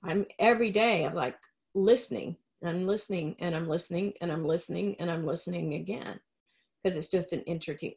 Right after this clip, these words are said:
interesting time. Nobody's days, or, well, maybe some people, but for very few people, their days are not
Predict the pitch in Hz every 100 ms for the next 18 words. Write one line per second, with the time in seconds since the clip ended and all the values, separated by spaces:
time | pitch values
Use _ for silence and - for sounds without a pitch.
0 | - 180 170 160 - 185 202 233 208 117
1 | 190 185 196 202 208 196 185 180 185 185
2 | 170 190 202 175 175 175 185 - _ 170
3 | 170 165 _ 170 160 165 170 170 175 170
4 | 165 165 - 196 - - - _ - 175
5 | - 220 214 - 233 196 220 226 220 247
6 | 254 233 190 202 220 262 - - - _
7 | _ _ _ - 202 208 196 208 202 196
8 | 185 190 196 196 185